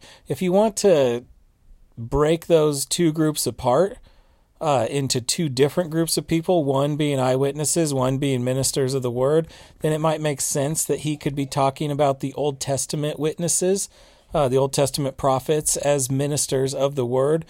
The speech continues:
but they certainly were not eyewitnesses of Jesus Christ in his incarnate life on earth. But I'm more inclined to think that when he says eyewitnesses and ministers of the word in verse two,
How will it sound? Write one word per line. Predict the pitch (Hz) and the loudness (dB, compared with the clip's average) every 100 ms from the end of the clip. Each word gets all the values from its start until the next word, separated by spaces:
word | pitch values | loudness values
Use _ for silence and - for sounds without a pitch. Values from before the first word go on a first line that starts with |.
| - - - | -20 -20 -2
but | 147 135 | 2 2
they | 135 135 | 2 0
certainly | - 165 147 147 131 127 | 2 2 2 0 0 0
were | 127 131 | 2 0
not | 123 120 - | 0 -2 -2
eyewitnesses | 127 127 120 135 147 127 117 127 110 113 110 | -2 0 0 -2 -2 -4 -2 -2 -2 -2 -4
of | - 135 117 123 127 | -2 0 0 -2 -8
Jesus | 117 127 117 110 - | -6 -6 -4 -6 -6
Christ | - 131 113 113 - - | -2 -2 -2 -6 -10 -8
in | 131 120 | -6 -6
his | 107 117 113 | -4 -4 -6
incarnate | - 120 117 - 120 113 | -6 -8 -6 -6 -4 -4
life | 120 113 110 117 | -2 -2 -2 -6
on | 104 | -6
earth. | 131 120 110 - - - _ | -4 -4 -6 -12 -20 -20 _
But | 185 160 147 | 6 6 6
I'm | 160 170 | 0 2
more | 185 196 202 185 | 2 6 6 6
inclined | 165 147 165 165 160 143 | 0 -2 2 2 0 -2
to | 139 | -4
think | - 156 147 | -2 -2 -2
that | 143 | -2
when | 139 143 | 0 -2
he | 135 | -2
says | - 131 | 0 0
eyewitnesses | 139 139 143 143 147 147 - 151 | 2 2 2 0 -2 -4 -2 -2
and | 143 135 | 0 0
ministers | 135 139 - 147 135 | -2 -2 -2 -2 0
of | 135 | -2
the | 131 | -2
word | 117 123 143 170 | 0 0 2 0
in | 170 165 | -2 -4
verse | 165 165 - | -2 -2 -4
two, | - 170 180 | -2 0 0